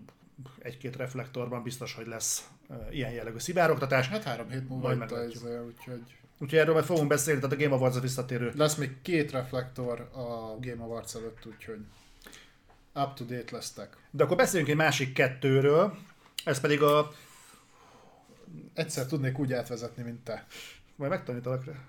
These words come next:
Speaker 2: Jó.
Speaker 1: Na, ez pedig az, hogy a, beszéljünk kicsit a Ubisoftról és a Ubisoftnak az egyik development hellbe ragadt projektjéről, a Beyond Good and Evil kettőről, ugyanis szivárogtak belőle, ö, vagy onnan információk. Meglepően hasonló kontextusban egyébként, mint a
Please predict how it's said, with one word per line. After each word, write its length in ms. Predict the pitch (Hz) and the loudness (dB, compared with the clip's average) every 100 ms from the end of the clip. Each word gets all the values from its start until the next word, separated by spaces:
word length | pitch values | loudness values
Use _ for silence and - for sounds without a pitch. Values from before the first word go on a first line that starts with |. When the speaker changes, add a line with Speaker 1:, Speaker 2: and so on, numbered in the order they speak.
| _ | _
Speaker 2:
Jó. 220 | 120 113 117 - - - | -10 -10 -10 -16 -18 -4
Speaker 1:
Na, 240 | 175 156 - | 0 2 2
ez 140 | 180 | 2
pedig 200 | 175 170 | 4 6
az, 140 | 156 147 | 6 6
hogy 160 | 165 | 6
a, 440 | 156 156 156 151 156 - - - _ _ _ _ 208 190 185 190 160 | 8 10 10 10 8 4 -12 -20 _ _ _ _ -14 -8 -4 -2 0
beszéljünk 360 | 185 147 127 | 0 0 0
kicsit 160 | 131 127 | 0 2
a 20 | |
Ubisoftról 520 | 131 127 135 131 139 | 2 2 0 0 0
és 80 | 131 | 2
a 40 | 139 | 2
Ubisoftnak 440 | 131 131 123 127 | 0 0 -2 -2
az 60 | 131 | 0
egyik 180 | 127 | 2
development 540 | 131 131 123 120 131 123 | 4 6 6 4 0 2
hellbe 300 | 131 127 127 | 4 4 4
ragadt 260 | 120 123 | 2 0
projektjéről, 800 | 131 131 127 131 135 131 139 147 - - - | 2 4 4 2 2 4 4 4 0 -14 2
a 200 | 139 127 | 6 6
Beyond 300 | 123 151 127 | 6 4 4
Good 120 | 131 131 | 4 2
and 100 | 123 | 2
Evil 240 | 120 120 | 2 2
kettőről, 460 | 139 131 139 139 143 | 2 0 2 2 2
ugyanis 260 | 135 127 | 2 2
szivárogtak 600 | - 180 143 123 - 120 | 0 0 2 2 0 0
belőle, 500 | 127 127 120 120 117 - | 2 4 4 4 0 -8
ö, 520 | 160 127 123 120 120 123 131 | -4 -2 0 -2 -2 -4 -4
vagy 140 | 143 | -2
onnan 380 | 131 135 120 117 131 | 2 2 2 -2 -4
információk. 880 | 127 131 131 135 131 156 160 180 - - - - | -4 0 2 2 0 0 0 0 -6 -18 -10 0
Meglepően 360 | 277 269 156 | 4 6 6
hasonló 560 | 143 165 156 131 131 131 - - - | 6 4 4 6 4 2 -8 -16 0
kontextusban 600 | 156 131 131 - 131 135 | 2 2 0 0 0 2
egyébként, 400 | 127 131 135 135 | 2 0 0 2
mint 260 | 131 131 131 | 4 4 4
a 300 | 127 127 | 6 8